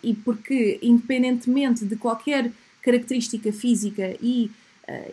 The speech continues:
enfim, se mesmo se estiveres aqui a pegar numa questão de saúde e que efetivamente existe um problema de saúde, a pessoa não tem de ser discriminada. E um dos exemplos que tu me deste, ou com, em conversa que nós tivemos, é o facto, por exemplo, eh, uma mulher, uma mulher, um homem, uma pessoa gorda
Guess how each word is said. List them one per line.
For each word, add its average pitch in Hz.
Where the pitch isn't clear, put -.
enfim, 214
se -
mesmo 240
se 240
estiveres 240
aqui 240
a -
pegar 220
numa 214
questão 220
de 208
saúde 233
e -
que -
efetivamente 220
existe 214
um 208
problema 214
de 208
saúde, 220
a -
pessoa 247
não 247
tem 247
de 240
ser 247
discriminada. 240
E 247
um 277
dos 330
exemplos 247
que -
tu 240
me 220
deste, 190
ou 185
com, 202
em 208
conversa 214
que -
nós 202
tivemos, 196
é 214
o 220
facto, 220
por 226
exemplo, 226
eh, 196
uma 233
mulher, 233
uma 208
mulher, 190
um 226
homem, 220
uma 196
pessoa 254
gorda 208